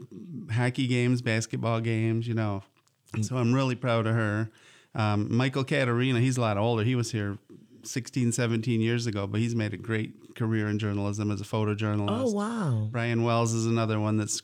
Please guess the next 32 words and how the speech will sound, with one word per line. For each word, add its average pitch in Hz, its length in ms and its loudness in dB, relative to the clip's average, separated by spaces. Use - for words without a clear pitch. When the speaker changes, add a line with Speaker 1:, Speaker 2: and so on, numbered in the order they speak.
Speaker 1:
succeeding 110 500 0
in 104 100 2
photojournalism. 104 1000 -2
Um, 98 300 -6
you 113 100 0
know, 98 180 -2
and 101 120 -2
I 110 160 -2
see 120 160 -2
their 113 160 0
names 113 380 2
in 104 100 -4
print 113 380 0
and 101 240 0
get 117 160 -4
things 110 240 0
on 107 160 0
Facebook 110 500 -4
from 107 220 -2
'em 104 100 0
all 104 140 0
the 104 80 -4
time. 107 340 -2
And 120 80 -2
there's 127 140 0
other 104 200 0
ones. 104 280 -4
There's 113 180 -2
Speaker 2:
Yeah, 262 160 2
that's - 280 -2
a 208 60 4
good, 180 360 2